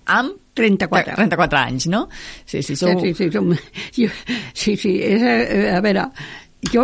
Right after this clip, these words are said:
Speaker 2: clar, era natural que el, eh, jo nasqués i la meva mare fos més gran perquè va, havia passat la guerra, no?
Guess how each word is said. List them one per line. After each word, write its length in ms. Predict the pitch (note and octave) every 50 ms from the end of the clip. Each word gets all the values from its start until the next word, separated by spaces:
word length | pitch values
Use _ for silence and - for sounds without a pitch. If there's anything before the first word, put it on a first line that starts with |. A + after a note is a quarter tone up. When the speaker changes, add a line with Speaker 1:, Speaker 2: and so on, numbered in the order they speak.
| C4
Speaker 2:
clar, 160 | - A#3 G#3+ G#3+ G3
era 220 | G3+ G3+ G3+ G3+ G3 F#3 G3
natural 560 | G3+ G#3 G3 F#3+ G3 E3+ G3 F3+ G#3 B3 A#3+
que 140 | - A3+ F#3
el, 80 | F3+ F#3 F#3 F#3+ F#3+ G3+ - -
eh, 160 | - G3 F#3 F#3 F3+
jo 140 | F#3 F#3 F#3
nasqués 480 | F#3 F#3 F3+ - - - G3+ E3+ E3 G3 F#3
i 240 | G3 F#3+ F#3 F#3 -
la 120 | - - -
meva 160 | F3+ E3+ E3+ E3+
mare 220 | E3+ F3+ - E3+
fos 160 | D#3+ - F3+ F3
més 220 | G3 F#3 E3+ E3+
gran 160 | G3 A#3 C4
perquè 240 | C4 C#4 G#3 F3+ F3+
va, 140 | F3+ F3+ -
havia 240 | - F#3+ F3 F#3 F3 D#3+
passat 300 | - F3+ - - F3 F#3
la 80 | E3
guerra, 320 | D#3 F#3 G#3 G#3 F#3+ - -
no? 200 | - - B2 -